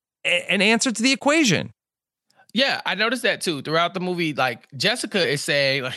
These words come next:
Speaker 2: "Stop it. You can't corporate America this," you know, um, as, as Suhawk would say. You know, "You can't come in
Speaker 1: We're
Speaker 2: and
Speaker 1: out
Speaker 2: just
Speaker 1: here
Speaker 2: be
Speaker 1: in
Speaker 2: like,"
Speaker 1: the bush.
Speaker 2: <laughs> Exactly. <laughs> You can't just come in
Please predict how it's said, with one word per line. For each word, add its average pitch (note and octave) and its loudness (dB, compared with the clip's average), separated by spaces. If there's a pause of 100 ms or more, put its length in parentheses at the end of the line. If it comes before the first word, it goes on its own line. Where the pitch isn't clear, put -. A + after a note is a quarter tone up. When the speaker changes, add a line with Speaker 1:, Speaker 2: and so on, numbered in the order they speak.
Speaker 2:
"Stop - -4
it. D#2 -12
You G#3 -4
can't G#3 0
corporate D#3+ -4
America B2+ -2
this," D2+ -10
you F#3+ -2
know, C3 0
um, C3 0
as, D3 -4
as - -8
Suhawk D3+ -2
would C3 -4
say. G2 0 (260)
You F#3 -2
know, E3+ 0
"You G#3+ 2
can't C4+ 2
come A3+ 2
in G3+ 4
Speaker 1:
We're G3+ 4
Speaker 2:
and A3+ 4
Speaker 1:
out A3 2
Speaker 2:
just G#3 4
Speaker 1:
here F#3 4
Speaker 2:
be F3 4
Speaker 1:
in - 4
Speaker 2:
like," F3+ 2
Speaker 1:
the D#3+ 2
bush. - 0 (420)
Speaker 2:
<laughs> - -4
Exactly. G#3+ 2
<laughs> - -4 (540)
You D#4+ 4
can't G#4 2
just G4+ 2
come B3+ 0
in A#3+ 2